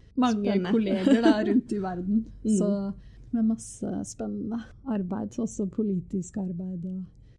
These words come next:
Speaker 2: Ja, det er litt artig, fordi at jeg synes det er veldig gøy å høre om alle typer jobber som folk har.
Speaker 1: Ja.
Speaker 2: Og det er liksom en jobb som jeg, eh,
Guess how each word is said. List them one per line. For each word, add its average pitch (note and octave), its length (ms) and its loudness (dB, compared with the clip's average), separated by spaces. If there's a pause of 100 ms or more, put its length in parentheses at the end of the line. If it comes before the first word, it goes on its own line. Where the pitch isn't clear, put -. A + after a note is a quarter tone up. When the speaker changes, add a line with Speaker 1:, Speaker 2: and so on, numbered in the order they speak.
(120)
Speaker 2:
Ja, G#3+ 60 4
det G#3 80 4
er C4+ 80 4
litt D#4+ 120 -2
artig, F#3 360 0
fordi B3 160 -2
at B3 200 -4
jeg G#3+ 100 2
synes A3+ 160 2
det B3 80 0
er A#3+ 60 4
veldig A3 200 2
gøy F3 320 0
å G3+ 120 2
høre F#3 260 0
om G3 180 0
alle F3+ 240 0
typer G#3 420 0
jobber F3+ 480 0
som G3+ 160 0
folk G#3 220 0
har. C4+ 360 0 (120)
Speaker 1:
Ja. A3 220 -2 (160)
Speaker 2:
Og A#3 180 6
det A#3 100 4
er B3 180 2
liksom A3 280 2
en A3 100 4
jobb E3+ 260 0
som G3 220 0
jeg, G3 240 0
eh, F#3+ 580 -4